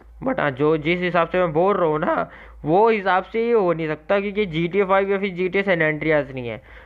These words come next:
और, अ, यहाँ पे ये भी एक hall है या फिर मान सकते हैं guest room, और ये दोनों के दोनों door open हो जाते हैं। भाई कसम से बता रहा हूँ, मुझे उस वाले घर से बढ़िया घर और बहुत बड़ा घर ये वाला लगा,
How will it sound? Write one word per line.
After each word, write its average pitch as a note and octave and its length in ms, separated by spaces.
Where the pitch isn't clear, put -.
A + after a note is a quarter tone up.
और, G3 320
अ, G3+ 540
यहाँ G3+ 420
पे G#3+ 420
ये D#3+ 220
भी F#3+ 160
एक G3 200
hall F3+ 400
है F3+ 120
या F3 60
फिर F3 140
मान E3 200
सकते E3+ 180
हैं D3 100
guest D3 340
room, E3+ 160
और F3 80
ये G3 80
दोनों C#3 320
के F#3+ 100
दोनों A3 260
door G#3+ 160
open G3+ 240
हो F3 100
जाते C#3+ 280
हैं। G#3 160
भाई A3 120
कसम A#3 320
से A3+ 100
बता G#3 160
रहा G#3 120
हूँ, E3 200
मुझे F3 200
उस B3 240
वाले A#3+ 180
घर A3 120
से A#3 140
बढ़िया F3 600
घर G#3 260
और F#3 460
बहुत F#3 280
बड़ा D#3+ 300
घर F3 200
ये C#3+ 240
वाला D#3+ 220
लगा, B2 280